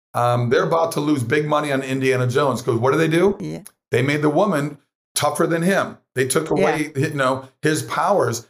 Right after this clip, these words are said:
Speaker 1: and everything is about demasculating men and emasculating, I should say,
Speaker 2: Mm-hmm.
Speaker 1: and, uh, making women more powerful. They wanna make women more like men and men more like women. This have an androgynous society. There's a difference. There's a difference.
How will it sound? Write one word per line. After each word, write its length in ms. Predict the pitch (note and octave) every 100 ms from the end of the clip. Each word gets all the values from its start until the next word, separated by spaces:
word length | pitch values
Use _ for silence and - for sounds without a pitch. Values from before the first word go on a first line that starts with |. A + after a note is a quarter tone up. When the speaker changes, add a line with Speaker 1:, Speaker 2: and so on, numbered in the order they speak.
| _
Speaker 1:
and 180 | D3 D3
everything 440 | D3+ G#3 A3 G3+ F3+
is 100 | D3
about 300 | D3+ C#3 C3+
demasculating 800 | C3 C3+ E3+ - D#3 D3 C#3 C3
men 400 | A2 G#2+ C#3 - _ -
and 180 | C3 C3
emasculating, 840 | D#3+ F#3 D3+ A#2+ - B2+ A#2 A2 A2
I 60 |
should 200 | G#2 A#2
say, 300 | - A2+ D3 - _
Speaker 2:
Mm-hmm. 80 | -
Speaker 1:
and, 220 | C3 C3
uh, 240 | C3+ C3 C3+
making 340 | C#3+ D#3+ D#3+
women 260 | D3+ E3+ D#3
more 180 | D#3 -
powerful. 360 | F3+ F3+ B2 - _
They 80 | F3
wanna 200 | C4 B3+
make 260 | G#3+ E3
women 260 | D3+ G#3+ G3
more 180 | D#3 E3
like 160 | E3+
men 220 | D#3 C#3 D3+
and 140 | C#3+
men 180 | D3+ D#3+
more 100 | D3+
like 160 | C3+
women. 260 | D#3 F3+ A2
This 200 | B2 -
have 220 | C3+ D3+
an 140 | C#3+ -
androgynous 600 | C3 B2 C#3 E3 D#3 C3
society. 500 | C3+ B2 E3 D3 A2 - _
There's 160 | D#3 F3+
a 40 |
difference. 580 | D3+ F3 F#3 C3+ - - _ _ -
There's 180 | C#3+ D3+
a 40 |
difference. 580 | B2+ D#3+ D#3 A#2+ -